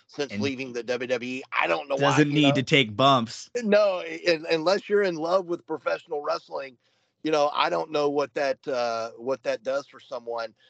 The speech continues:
Speaker 1: Um, the second question, um, does Toxic Attraction need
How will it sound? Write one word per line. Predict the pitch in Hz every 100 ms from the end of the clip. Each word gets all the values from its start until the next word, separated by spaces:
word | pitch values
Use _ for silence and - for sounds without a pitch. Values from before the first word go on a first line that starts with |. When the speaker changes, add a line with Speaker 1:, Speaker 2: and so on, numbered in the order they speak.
| _ _ -
Speaker 1:
Um, | 143 143 139 135 131 127
the | 139
second | - 175 202
question, | - 170 160 156 151 147 _
um, | 131 127 123 117
does | 123 131
Toxic | - 147 147 - - 160 147 -
Attraction | - - 135 123 - 135 127 120 117
need | 127 127 139 131